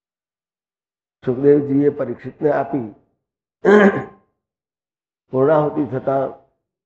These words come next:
પરીક્ષિત બોલે છે, "કૃતાર્થોહમ, કૃતાર્થોહમ,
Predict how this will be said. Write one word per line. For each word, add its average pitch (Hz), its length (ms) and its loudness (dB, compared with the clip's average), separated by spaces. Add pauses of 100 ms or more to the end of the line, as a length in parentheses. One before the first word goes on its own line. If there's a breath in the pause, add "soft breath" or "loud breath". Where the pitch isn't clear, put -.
(1800)
પરીક્ષિત - 460 2
બોલે 135 260 -2
છે, 120 200 -16
"કૃતાર્થોહમ, 127 1040 -4
કૃતાર્થોહમ, 113 1000 -8